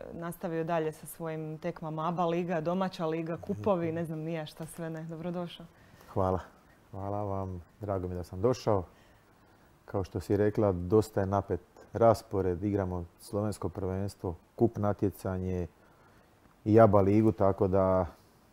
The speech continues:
Speaker 2: ajmo reći, jedni nemaju razumijevanja za druge i onda misle da su važniji Slovenci sa slovenskim prvenstvom, aba s abom, tako da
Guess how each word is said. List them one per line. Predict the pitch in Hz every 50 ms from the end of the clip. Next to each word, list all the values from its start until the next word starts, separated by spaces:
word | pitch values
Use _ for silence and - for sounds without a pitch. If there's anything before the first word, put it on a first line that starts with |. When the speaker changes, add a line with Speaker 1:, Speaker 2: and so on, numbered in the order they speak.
| _ -
Speaker 2:
ajmo | - 98 92 92
reći, | 92 98 95 - - -
jedni | 104 107 110
nemaju | 104 104 107 107 107
razumijevanja | 104 101 90 95 98 98 104 110 107 104 98
za | 92 98
druge | 90 90 110 113 107 104 104 98
i | 98
onda | 98 98 101 98 95 95 92 92 90 87 - - - _ - - - - - - - - - - - _ _ _ _ - - _ _ _ _ _ _ _
misle | - 101 98 104 92
da | 92
su | 90 - 98
važniji | 87 95 98 104 101 101 107 104 101 98 95 95 92 92 90 85 - - _ _ _ _ _ _ _ _ _ _ _ _ - _ _ _ -
Slovenci | - - - 98 101 98 98 98 110 104 92 - 98
sa | 87 90
slovenskim | - - 104 107 101 - 110 90
prvenstvom, | - 98 95 95 98 95 - 101 95 95
aba | 98 95 90 92
s | - -
abom, | 95 95 101 98 92 95 90
tako | - 90 87 87 - -
da | 87 85 90 87 87 85 85